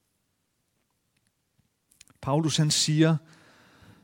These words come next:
han siger det på den her måde i første Korinterbrevs, det femtende kapitel. "Har vi alene i dette liv sat vort håb til Kristus,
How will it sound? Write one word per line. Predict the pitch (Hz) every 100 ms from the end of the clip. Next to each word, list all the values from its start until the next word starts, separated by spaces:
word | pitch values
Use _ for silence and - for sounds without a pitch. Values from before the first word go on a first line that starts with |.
| _ _ -
han | 139
siger | 139 160
det | 143
på | 143
den | 143 147
her | 143
måde | 135 143
i | 131
første | - 151 -
Korinterbrevs, | 117 131 135 107 120 120 -
det | 123
femtende | - 135 156 123 110
kapitel. | - 120 - 156 - 117 107 _ _ _ _ _ _ _ _ _ _ _ _ -
"Har | - 147
vi | 156 180
alene | 190 175 170 196 233 254 254 233
i | 220 170
dette | - 202 226 214
liv | 160 165 - - - _ _ _ _ _ _ _ _ _ _ _ _ _ _ -
sat | - 151 156
vort | 139 -
håb | - 160 -
til | - 131
Kristus, | - - - - 110 - -